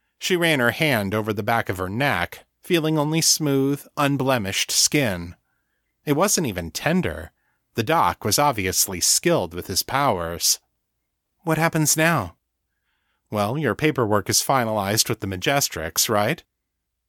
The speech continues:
Danny nodded. "I got the message from the Citadel last night."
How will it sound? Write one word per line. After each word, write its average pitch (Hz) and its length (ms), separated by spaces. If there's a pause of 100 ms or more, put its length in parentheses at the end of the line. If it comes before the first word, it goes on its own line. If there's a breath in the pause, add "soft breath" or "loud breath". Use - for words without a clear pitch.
Danny 110 320
nodded. 98 560 (520)
"I 147 100
got 143 180
the 151 60
message 135 380
from 117 160
the 113 60
Citadel 98 460
last 104 340
night." 110 400